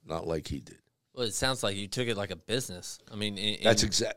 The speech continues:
Speaker 1: that, and that's exactly right. There's, you know, there's a book, there's a book that was written by David Osborne. It was called Reinventing Government. If you read, <laughs> this is crazy, 'cause if you read that book, and that's,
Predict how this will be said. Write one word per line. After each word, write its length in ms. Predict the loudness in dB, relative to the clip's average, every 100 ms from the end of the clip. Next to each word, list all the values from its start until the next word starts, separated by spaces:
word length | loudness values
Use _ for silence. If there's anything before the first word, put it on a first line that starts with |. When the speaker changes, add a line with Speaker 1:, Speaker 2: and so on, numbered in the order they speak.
| 4
Speaker 1:
that, 220 | 4 6
and 140 | 2
that's 200 | 2 2
exactly 440 | 2 2 2 2 2
right. 200 | 2 2
There's, 240 | 2 2 2
you 80 |
know, 120 | 4 4
there's 200 | 4 2
a 60 |
book, 380 | 2 6 4 4 -10 -20 _ _ _ _ _ -20 -16 -14 -16 -20 _
there's 200 | 8 8
a 40 | 8
book 300 | 6 4 6
that 100 | 4
was 200 | 4 4
written 360 | 6 6 4
by 220 | 2 2 2
David 400 | 4 4 6 6
Osborne. 640 | 4 4 0 -4 -4 -6 -12 -20 -10 -2
It 40 |
was 120 | -2
called 340 | 2 4 4 2
Reinventing 720 | 0 0 0 -2 -4 -2 -2
Government. 560 | 0 0 -2 -12 -18 -20 _ _ _ _ _ -8
If 120 | -4 0
you 100 | 0
read, 380 | 4 6 6 4 -10 _ _ _
<laughs> 500 | _ _ _ _ 0
this 220 | 4 4
is 100 | 4
crazy, 380 | 4 4 4 -2
'cause 260 | -4 -4 -2
if 200 | -2 0
you 120 | 0
read 300 | 4 4 4
that 240 | 4 2 4
book, 260 | 2 2
and 140 | -2 -2
that's, 380 | -2 0 0